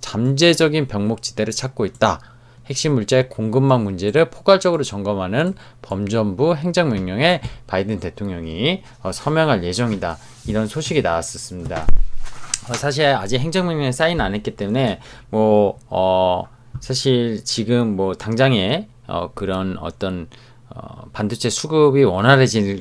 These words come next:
건 아니지만 이 설 연휴 기간 동안 우리나라에, 그죠? 에이에스엠엘, 노광 장비로 유명한 회사죠.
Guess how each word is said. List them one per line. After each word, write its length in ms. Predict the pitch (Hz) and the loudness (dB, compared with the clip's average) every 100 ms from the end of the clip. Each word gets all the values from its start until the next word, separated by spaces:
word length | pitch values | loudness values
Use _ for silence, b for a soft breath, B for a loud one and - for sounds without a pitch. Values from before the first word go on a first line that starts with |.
| - | -8
건 220 | - 117 117 | -2 0 -2
아니지만 640 | 82 107 95 98 127 90 B B B B B B - | -6 -6 -4 0 0 0 B B B B B B -6
이 240 | 139 160 | -2 -2
설 380 | - - 220 160 | 0 2 4 4
연휴 320 | 101 123 131 | 2 0 -2
기간 340 | - 104 220 110 | -2 0 0 0
동안 260 | 110 95 | -4 -4
우리나라에, 840 | 82 98 95 85 85 90 98 76 76 - | -4 -4 -4 -4 -4 -4 -4 -6 -12 -18
그죠? 360 | - - 127 208 - - | -16 -4 -4 -4 -10 -4
에이에스엠엘, 960 | 98 113 107 110 90 87 85 85 147 165 | 0 0 -2 -2 -2 -4 -6 -6 -8 -10
노광 340 | 92 95 113 | -4 -2 -2
장비로 340 | 107 101 98 95 | -2 -4 -6 -6
유명한 460 | 85 98 104 95 | -6 -4 -4 -4
회사죠. 600 | 117 143 147 - 87 156 | -4 -4 -4 -2 -2 -2